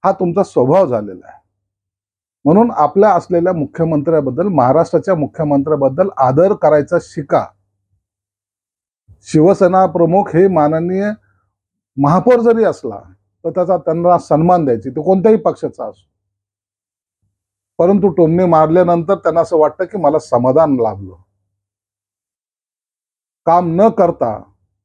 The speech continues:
लोक आपल्या पाठीशी आहेत, हे जे स्वप्न ते पाहतायत ते लवकरच भंग होईल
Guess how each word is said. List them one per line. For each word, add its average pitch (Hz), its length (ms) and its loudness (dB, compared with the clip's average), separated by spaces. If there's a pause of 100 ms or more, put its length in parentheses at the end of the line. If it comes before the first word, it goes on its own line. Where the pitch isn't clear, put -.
(260)
लोक 139 320 0
आपल्या 190 260 0
पाठीशी 160 440 -2
आहेत, 120 140 -2 (680)
हे 156 60 0
जे 156 140 0
स्वप्न 190 380 -2
ते 190 140 2
पाहतायत 156 460 0 (420)
ते 151 120 0
लवकरच 160 340 0
भंग 139 320 2
होईल 190 320 4